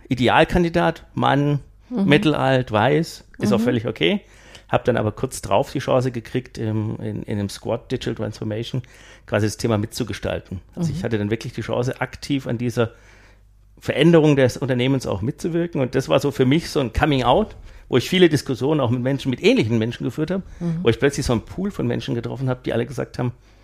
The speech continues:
Speaker 1: „Ich bin irgendwie anders und, äh, warum machen wir das hier?“ Und, ähm, es ist total spannend. Und das war so für mich der Punkt, wo ich dann gesagt habe,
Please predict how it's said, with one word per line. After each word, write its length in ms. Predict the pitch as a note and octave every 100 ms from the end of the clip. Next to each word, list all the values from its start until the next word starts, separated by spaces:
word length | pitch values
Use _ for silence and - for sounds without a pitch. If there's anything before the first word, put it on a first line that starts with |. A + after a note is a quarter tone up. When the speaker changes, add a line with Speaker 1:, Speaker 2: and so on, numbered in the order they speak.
| _ - _ -
Speaker 1:
„Ich 160 | -
bin 100 | B2+
irgendwie 220 | C#3 C3+ A2
anders 400 | D3 B2+ - A2
und, 260 | G2 -
äh, 160 | A2 G#2
warum 220 | G#2 A2+
machen 200 | C#3+ G3+
wir 60 | F#3
das 180 | F#3+
hier?“ 220 | - F#3+ F3+
Und, 240 | C#3+ B2
ähm, 260 | B2 B2 B2+ _
es 120 | - A#2+
ist 140 | -
total 260 | - G2 G2
spannend. 460 | - F#2+ G2 G#2+
Und 100 | G#2+
das 100 | A2+
war 120 | C3
so 160 | B2 A#2 - - -
für 100 | A2
mich 160 | B2 -
der 100 | C3
Punkt, 240 | - B2
wo 80 | A#2+
ich 60 |
dann 160 | A2+ A2+
gesagt 320 | G#2 G#2+ -
habe, 140 | G#2+